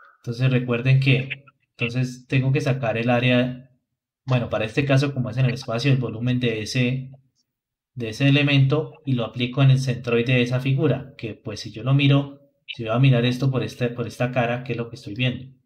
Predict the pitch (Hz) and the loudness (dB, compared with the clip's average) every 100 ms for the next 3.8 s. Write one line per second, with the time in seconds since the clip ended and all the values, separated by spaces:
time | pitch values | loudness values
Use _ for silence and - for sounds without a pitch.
0 | _ _ - _ 107 120 127 131 - 123 | _ _ -20 _ -10 -4 0 2 0 -4
1 | 123 135 135 143 - 147 165 - _ - | 0 4 4 2 0 0 -2 -10 _ -20
2 | 113 101 101 113 117 117 113 117 - 101 | -18 -16 -12 -12 -8 -6 -4 -4 -6 -16
3 | 90 101 - 104 101 151 135 - | -16 -16 -14 -12 -4 -2 -2 -6